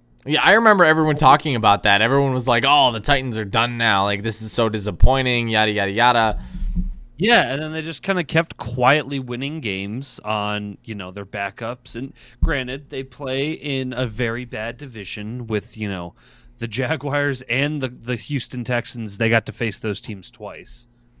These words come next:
Speaker 2: Um, but hey, you know, you beat the teams on your schedule and you beat who's in front of you. So I think, um, I don't know, man. I think they beat the Bengals just 'cause the Bengals,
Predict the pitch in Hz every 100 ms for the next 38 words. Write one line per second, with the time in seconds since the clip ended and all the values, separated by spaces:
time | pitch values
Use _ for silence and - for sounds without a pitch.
0 | - - _ _ 123 120 113 107 101 _
1 | - - _ _ _ - 180 160 190 113
2 | 117 139 156 120 117 151 - - 147 131
3 | 120 120 113 - 143 139 170 165 113 107
4 | 98 120 123 113 127 113 101 147 180 107
5 | 58 - - _ _ - 185 - - -
6 | - 156 139 131 117 - - - - _
7 | _ _ _ _ - - - _ _ _
8 | _ _ - - - - - 156 - 208
9 | 185 - - - 135 131 117 101 92 87
10 | - - - _ _ - - _ _ _
11 | _ _ _ _ _ _ _ - 196 151
12 | 127 110 110 135 240 220 196 127 131 -
13 | 110 104 113 113 117 - - 117 - 117
14 | 104 107 117 127 117 104 -